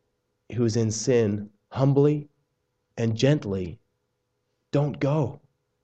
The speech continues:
Because your sin is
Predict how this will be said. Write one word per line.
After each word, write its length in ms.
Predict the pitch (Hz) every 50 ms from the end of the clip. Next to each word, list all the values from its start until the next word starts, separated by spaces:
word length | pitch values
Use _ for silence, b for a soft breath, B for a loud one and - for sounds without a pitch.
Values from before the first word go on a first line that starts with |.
| _ _ _ _ _ _ _ _ _ _ _ _ _ _ -
Because 340 | 139 135 - 143 123 110
your 280 | 123 123 139 151 165 170
sin 680 | 147 - - - - 156 147 127 117 120 127 131 135 - _ _ _ _ _ _ _ _ _ _ _ _ _ _ _ _ _ _ _ _ _ _
is 220 | - 135 131 110